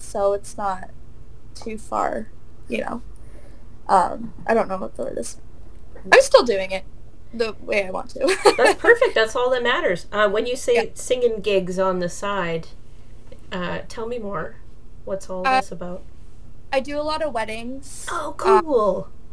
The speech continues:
Speaker 1: yeah. Um, I'm doing one coming up in September, and then, um,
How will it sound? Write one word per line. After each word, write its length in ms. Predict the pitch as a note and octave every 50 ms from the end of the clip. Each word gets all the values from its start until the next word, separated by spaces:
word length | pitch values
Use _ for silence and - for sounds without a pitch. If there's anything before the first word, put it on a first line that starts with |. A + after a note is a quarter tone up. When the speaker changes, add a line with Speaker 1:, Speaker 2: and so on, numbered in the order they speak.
| - - - - - - -
Speaker 1:
yeah. 540 | G#4 G4+ F#4 E4 C4+ B3+ A#3+ A#3 A#3 B3 B3 C4+ - - - - - - - -
Um, 340 | - A#3+ A#3 A3+ A3+ A3+ A3 A3
I'm 120 | B3 B3
doing 560 | B3+ B3+ B3+ B3+ B3 B3+ B3+ B3+ B3 B3+ B3+ - - - -
one 640 | B3 A3+ A#3 A#3 A#3+ A#3+ A#3 A#3 A#3 A#3 A#3 A3+ A3 - -
coming 260 | - - B3 A#3 A#3 G#3+
up 140 | - -
in 120 | A#3 A3+ A3
September, 760 | - - - - - - - G#3 G#3+ G#3+ G#3+ G#3+ G#3+ G#3+ A3 - -
and 160 | - G#3+ G#3+ G#3+
then, 520 | G#3+ G#3+ G#3 G#3 G#3 G#3 G#3 G#3 A3 A3 - - - - - - - - - - - -
um, 600 | - G#3+ A3 - - - - - - B3 B3 B3+